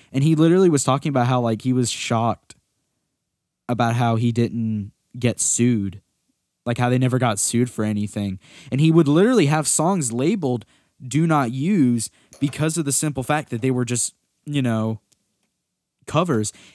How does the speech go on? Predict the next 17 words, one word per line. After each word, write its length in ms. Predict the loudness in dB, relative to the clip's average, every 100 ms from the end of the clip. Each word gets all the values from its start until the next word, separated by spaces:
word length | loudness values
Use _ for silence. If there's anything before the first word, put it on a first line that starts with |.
| -6
and 380 | -2 0 -2 -8
the 560 | -14 -14 -2 2 2 0
people, 340 | -4 0 -2 -2
you 280 | -6 -2 0
know, 140 | 2
the 160 | 0 0
programs 520 | 0 2 2 0 -2
and 60 | -4
stuff 200 | -2 -2
didn't 180 | -4
care, 160 | -2 -4
so 120 | -2
they 80 | -2
just 200 | -2 -6
plooped 280 | -6 -6 -2
'em 100 | -2
in. 320 | 0 -2 -4